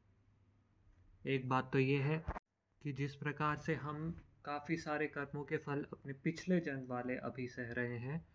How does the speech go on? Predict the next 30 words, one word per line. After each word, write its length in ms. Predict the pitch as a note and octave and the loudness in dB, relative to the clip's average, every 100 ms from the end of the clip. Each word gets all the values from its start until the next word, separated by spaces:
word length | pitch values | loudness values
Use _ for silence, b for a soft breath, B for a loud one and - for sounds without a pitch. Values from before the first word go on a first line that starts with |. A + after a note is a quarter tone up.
| b b b b - | b b b b -6
उसी 200 | C#3 E3 | 2 2
प्रकार 520 | E3 D3 C#3 C#3+ D3+ E3 | 2 -2 2 2 0 -2
अभी 340 | C#3 C3+ E3 | -4 4 4
जो 180 | E3 D#3 | 6 4
लोग 260 | D3 D3 C3 | 4 0 -2
हैं 220 | C#3 E3+ - _ - - - _ - _ - - - - D3+ | -2 -4 -6 _ -20 -20 -20 _ -20 _ -20 -20 -20 -10 -4
उनके 200 | D#3+ E3+ | 2 2
भाग्य 340 | C3+ C#3 D3+ | 4 2 4
में 160 | E3+ E3+ | 6 6
लिखा 380 | C#3 C#3 - F#3+ | 4 2 4 4
है 160 | D3 C#3 | 6 2
कि 160 | C#3+ | 2
वो 120 | C#3 D3+ | 2 4
निरंतर 640 | D3 D3+ D3 D3 F3 C#3+ - B B B - | 4 4 2 4 4 4 0 B B B -2
भौतिक 380 | B2+ C3+ D3+ D3 | 2 4 4 4
संसाधनों 680 | C#3+ C3+ C3+ C3+ C3+ C3+ C3+ | 2 2 6 6 6 4 6
के 140 | D3+ | 4
सामने 420 | - B2+ B2+ C3 | 4 2 4 2
रहें, 300 | C3 B2 C3+ | 4 4 2
उनका 380 | D3+ C#3 C3 C3+ | 2 2 4 4
भोग 360 | B2+ A#2 C3 B2 | 4 6 4 4
करें, 320 | - B2 A2+ G#2+ - - - - _ _ _ _ _ _ - B2 | -2 0 0 -2 -12 -20 -10 -10 _ _ _ _ _ _ -14 -10
धर्म 340 | - C3+ E3 D#3+ | -2 2 4 4
ज्ञान 280 | D3 D3 D3+ | 4 2 2
के 200 | D#3 D3+ | 2 0
समक्ष 460 | - C3+ D#3 - - | 0 0 0 -2 0
आए 220 | C#3 C3+ | 4 4
बिना। 260 | C3 C3 A#2 A2 - | 4 2 0 -4 -2
भगवान 420 | B2 D3+ D#3 D#3+ | 2 6 6 6
ने 140 | E3+ | 6